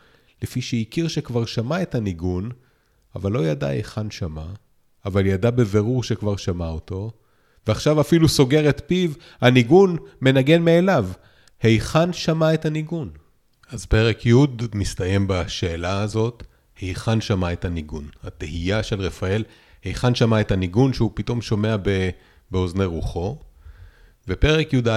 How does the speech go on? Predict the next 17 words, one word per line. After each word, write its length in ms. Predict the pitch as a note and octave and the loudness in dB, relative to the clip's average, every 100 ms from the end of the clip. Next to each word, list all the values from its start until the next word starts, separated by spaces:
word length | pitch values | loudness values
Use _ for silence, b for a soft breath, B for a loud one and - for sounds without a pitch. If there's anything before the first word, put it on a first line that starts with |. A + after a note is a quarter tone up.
| F2+ D#2 - - - - - | 0 -4 -12 -18 -20 -20 -12
הפרק 640 | G2+ F2+ F2+ A#2 A2+ A2 | -6 -6 -2 0 0 0
האחרון 680 | G2+ F2+ - G2+ G#2 B2+ B2+ B2 | -2 -4 -4 0 4 4 4 0
של 320 | - G#2+ G#2 | -2 0 0
היצירה, 840 | G2 F#2+ F#2 E2+ - D#2 E2 F2+ B2+ - b b b b b b b _ _ - | 0 -2 -4 -6 -8 -10 -8 -6 -8 -12 b b b b b b b _ _ -6
הוא 220 | C3 C#3 C3+ | -2 -2 0
פרק 400 | C3 C3 C3 - | 0 2 0 -2
שגם 560 | - A2 G2+ F#2+ G#2 | 0 2 2 2 0
עונה 280 | G#2+ G2 G#2 | 2 2 2
על 80 | G#2+ | 2
השאלה 420 | F#2+ G2+ F2 F2 | 0 0 0 0
היכן 320 | F2 E2 F#2+ | -2 -2 -6
שמע 300 | E2+ F#2 F2+ | -4 -4 -2
את 100 | F2+ | -4
הניגון, 500 | G2+ G#2 G2+ D#3 D#3 | -4 -4 -2 -2 -2
והוא 220 | A#2+ A2+ G#2 | 0 0 2
גם 200 | A2 G#2 | 0 0
המפתח 800 | F#2 - - A2+ A2 G2+ - | 0 -4 -4 -2 -2 -2 -8